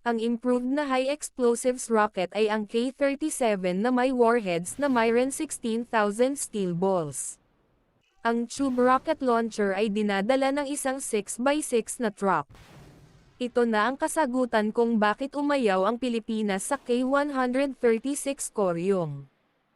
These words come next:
Kahit libre ang K one hundred thirty-six Koreong na multi-launch rocket system,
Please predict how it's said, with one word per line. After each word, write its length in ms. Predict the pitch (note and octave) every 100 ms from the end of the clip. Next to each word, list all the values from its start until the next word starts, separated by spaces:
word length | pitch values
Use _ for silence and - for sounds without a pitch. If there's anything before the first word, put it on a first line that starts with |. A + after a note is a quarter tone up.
| _ _ _ _
Kahit 320 | B3 B3 D4
libre 480 | C#4+ C4 A#3 B3+ A#3+
ang 80 | A3+
K 240 | A#3+ C#4
one 320 | C#4+ D4 D4+
hundred 480 | B3+ B3 B3 C4 A3+
thirty-six 800 | B3 A#3+ A#3 D4 - A#3+ - -
Koreong 480 | A#3+ A3+ G#3+ G#3 A3+
na 80 | A3
multi-launch 880 | G3+ G3+ G#3+ C#4 D4 A#3+ A3 A#3+ A3
rocket 400 | G#3+ G#3+ C#4+ -
system, 640 | A3+ G3+ - F3 D3+ E3